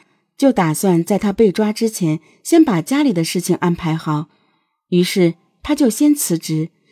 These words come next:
然后让老婆也辞职了。两人一起回了老家。刘庆忠说，他之后在安徽再次冒险犯案，是想为妻子和儿子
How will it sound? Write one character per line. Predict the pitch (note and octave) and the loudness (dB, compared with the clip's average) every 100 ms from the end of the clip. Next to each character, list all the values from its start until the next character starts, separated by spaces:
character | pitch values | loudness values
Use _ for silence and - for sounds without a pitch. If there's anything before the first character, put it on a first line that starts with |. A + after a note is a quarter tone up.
| _ | _
然 | - F3 | 0 2
后 | F3 F#3 E3 - _ _ | 2 0 -2 -2 _ _
让 | - D4+ | 0 2
老 | G#3+ D#3 | 4 0
婆 | - F3 E3+ - | -6 -2 -2 0
也 | F#3+ | -2
辞 | - F3 | -2 -4
职 | E3 D#3+ | -4 -2
了。 | D#3 D#3+ E3 _ _ _ _ _ _ _ _ | -2 -2 -4 _ _ _ _ _ _ _ _
两 | A3 G3 | 6 8
人 | G3 | 8
一 | C4+ C4+ | 6 4
起 | - F#3+ E3 | 2 0 0
回 | F3 E3+ | 2 0
了 | F3+ | 2
老 | F#3 D#3+ | 2 0
家。 | - F3 D#3+ F#3+ _ _ _ _ _ _ _ _ _ | -4 -4 -4 -6 _ _ _ _ _ _ _ _ _
刘 | F3+ F3+ | 4 4
庆 | G#3 C4 F#3+ | 4 0 0
忠 | G#3 A3 | -2 -4
说， | - E3 E3 _ _ _ | -2 -4 -4 _ _ _
他 | G#3+ | -4
之 | G#3 G#3+ | 0 0
后 | G#3+ G#3 E3 | 2 0 0
在 | D#3+ G3 | 0 -2
安 | G3 G3+ | 2 0
徽 | G3+ G3 | 0 -4
再 | G3 D4 G#3 | -2 -2 -2
次 | - F#3 | -2 0
冒 | F#3+ E3+ | 2 0
险 | D#3+ D3+ | -2 -2
犯 | F3+ D#3+ | -2 0
案， | E3 D3+ - _ _ _ _ | 0 -4 -6 _ _ _ _
是 | - | 0
想 | B3 G3+ E3 | 2 2 2
为 | F3 G3 | 2 0
妻 | - - C#4 | -2 -2 -2
子 | - F3 | 0 -2
和 | D#3+ F3 F3+ | -2 -2 0
儿 | E3+ E3 | 0 0
子 | F3+ G3+ E3 | -2 -4 -4